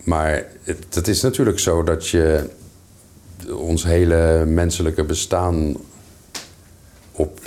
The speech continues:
deze planeet is een vorm van trial and error.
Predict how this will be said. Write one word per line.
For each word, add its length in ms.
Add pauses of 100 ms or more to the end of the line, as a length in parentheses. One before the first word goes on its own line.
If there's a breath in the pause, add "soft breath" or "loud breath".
(100)
deze 260
planeet 480
is 120
een 100
vorm 240
van 180
trial 540
and 80
error. 340